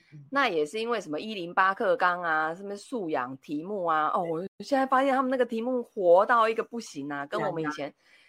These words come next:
Speaker 2: 就我，我之前还用我以前念书的那个逻辑去硬强逼我大儿子跟我一样那样念书的方式，他说：
Speaker 1: 嗯，嗯，嗯。
Speaker 2: “你这个真的是 old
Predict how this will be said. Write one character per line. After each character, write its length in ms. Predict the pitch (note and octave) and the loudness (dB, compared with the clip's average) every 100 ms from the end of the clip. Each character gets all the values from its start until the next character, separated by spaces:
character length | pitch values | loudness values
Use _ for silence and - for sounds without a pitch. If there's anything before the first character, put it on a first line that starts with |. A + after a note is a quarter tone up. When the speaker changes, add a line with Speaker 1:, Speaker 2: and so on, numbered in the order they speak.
| _ - | _ 2
Speaker 2:
就 320 | A4+ - - | 2 2 -2
我， 240 | - B3 - | 6 6 8
我 120 | B3 A#3+ | 8 8
之 200 | E4+ G4+ | 6 6
前 180 | C4 | 6
还 160 | A#3 A3+ | 8 6
用 260 | D#4 E4+ C#4 - | 8 6 4 2
我 180 | A#3+ A#3+ - | 4 2 -2
以 140 | G#3 | -10
前 320 | - F#3+ G#3 | -2 -2 0
念 220 | C#4 B3 | 0 0
书 140 | A#3+ B3 | 2 2
的 80 | A3+ | 2
那 80 | |
个 60 | A#3 | 0
逻 200 | F#3+ F3+ | 2 2
辑 120 | G3 | 0
去 200 | F3 B3 - | -6 -10 -4
硬 260 | D4 A#3 G3+ | -2 -2 -4
强 360 | - F#3+ F#3+ | 0 2 2
逼 180 | A3 A3 | -4 0
我 140 | G#3 D#3+ | 2 4
大 240 | G#3 F3 | 4 4
儿 120 | E3+ | 4
子 240 | E3+ D#3 D#3 | -2 -10 -6
跟 160 | - G#3+ | -2 0
我 160 | F#3 | 0
一 100 | D3+ | 0
样 280 | E3+ E3+ D#3+ | 0 -2 -2
那 60 | F3+ | -6
样 180 | E3 E3 | -6 -6
念 180 | E3+ | -8
书 160 | D3+ D#3+ | -6 -4
的 80 | D3 | -2
方 240 | D3 D3 | -2 -6
式， 140 | D3 F3 | -8 -8
他 160 | A3 | -4
说： 180 | A#3+ A#3+ | -4 -4
Speaker 1:
嗯， 60 | F#3 | -6
嗯， 60 | |
嗯。 60 | F#3 | -8
Speaker 2:
“你 180 | G3 F#3 | -12 -12
这 80 | G#3+ | -10
个 120 | G3 | -12
真 180 | - F#3 | -12 -14
的 100 | D#3+ | -14
是 160 | F3 - | -16 -6
old 280 | F3+ D#3+ | -2 -2